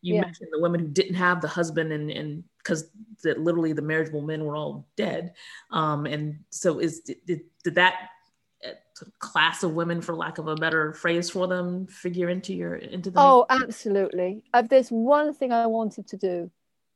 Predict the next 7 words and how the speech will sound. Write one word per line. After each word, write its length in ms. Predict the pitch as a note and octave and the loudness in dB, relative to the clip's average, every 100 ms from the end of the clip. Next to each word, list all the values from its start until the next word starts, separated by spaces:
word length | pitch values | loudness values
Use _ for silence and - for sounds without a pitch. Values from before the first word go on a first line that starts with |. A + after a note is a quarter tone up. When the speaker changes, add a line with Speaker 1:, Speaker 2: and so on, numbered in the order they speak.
| _ | _
Speaker 2:
with 420 | B3+ A3+ C4+ C#4 - | 0 2 4 2 0
the 80 | |
book. 280 | G3 E3+ - _ _ _ _ _ _ - | -4 -4 -4 _ _ _ _ _ _ 4
It 160 | A#3 A3+ | 4 6
was 280 | A3+ G#3+ - - | 4 2 -2 -2
to 240 | A3+ A3+ _ _ | -2 -2 _ _
honor 540 | B3 C4 C4 A3 E3 | 0 4 4 2 -2